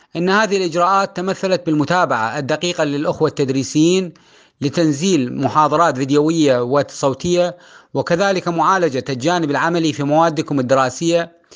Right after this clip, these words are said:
كما تم توجيه السادة التدريسيين بضرورة احتساب السعي الفصلي، معتمدين في ذلك على طلب تقارير إلكترونية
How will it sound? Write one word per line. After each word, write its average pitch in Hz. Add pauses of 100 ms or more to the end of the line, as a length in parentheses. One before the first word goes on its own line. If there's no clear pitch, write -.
(320)
كما 185
تم 196
توجيه 170
السادة 175
التدريسيين 165
بضرورة 160
احتساب 131 (540)
السعي 170
الفصلي، 175
معتمدين 156
في 151
ذلك 170
على 147
طلب 165
تقارير 151
إلكترونية 143